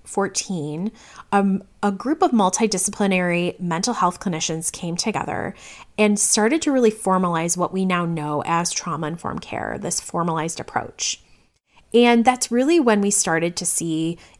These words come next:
it becoming an actual thing, an actual formalized framework and model. I know I first learned about it right when it came out, and I was initially trained on that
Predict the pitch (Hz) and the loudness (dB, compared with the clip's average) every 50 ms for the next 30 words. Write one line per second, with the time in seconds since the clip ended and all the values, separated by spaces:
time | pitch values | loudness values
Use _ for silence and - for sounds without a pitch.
0 | _ - 202 202 196 190 196 - - - - - - _ _ - - - 202 196 | _ 2 4 4 4 4 4 4 4 4 4 2 -4 _ _ -12 -6 -4 -4 -4
1 | 185 - - 202 185 180 180 170 170 165 - - _ - 190 196 - 185 185 - | -4 -2 -2 -2 0 0 0 0 -2 -4 -6 -8 _ -4 0 0 2 0 0 0
2 | - 185 160 160 160 - 117 95 101 139 175 - - - 196 190 190 - - 214 | 0 0 0 0 -2 -4 -8 -8 -6 -6 -8 -4 0 0 0 0 0 -2 0 0
3 | 202 196 - - - 185 180 175 170 170 165 170 170 - - 165 165 160 165 151 | 0 0 -2 -4 -2 0 0 2 2 0 0 0 -2 -4 -4 -4 -4 -4 -4 -4
4 | 151 160 165 127 - - - - - - - - 226 - - - - - - - | -4 -4 -6 -8 -6 -6 -6 -4 -4 -4 -6 -6 -8 -10 -14 -20 -20 -20 -20 -20
5 | - - _ - 185 196 202 208 202 202 - - 185 185 196 208 226 240 240 247 | -20 -10 _ 0 2 4 4 4 4 4 4 4 6 6 6 6 6 6 4 4
6 | 233 233 - - - - 185 175 - - 180 170 170 170 165 165 160 165 170 165 | 2 0 -6 -6 -2 -2 0 0 0 -2 -2 -2 0 0 4 4 4 4 4 2
7 | 170 - - - - - - _ - 170 190 220 302 285 214 196 175 160 - - | 0 -2 -6 -10 -20 -20 -18 _ -2 2 2 2 4 4 2 0 0 -2 -4 -6
8 | - 175 151 151 156 170 175 165 156 - 170 175 - 175 185 196 202 208 190 180 | -8 -6 -4 -2 0 0 2 0 0 -2 -4 -4 0 0 2 2 2 2 0 0
9 | - - - 185 175 165 170 - - 160 170 - - - 175 180 190 175 165 160 | -4 -6 -6 -4 -4 -2 -2 -2 -2 -2 -2 -4 -4 -4 -4 -2 -2 -2 -2 -4
10 | 160 - - 165 170 175 196 202 196 190 - - _ _ _ - 160 156 165 160 | -6 -6 -6 -2 0 0 2 2 0 0 -2 -6 _ _ _ 2 4 4 4 4
11 | - - - - - | 4 2 -2 -2 -2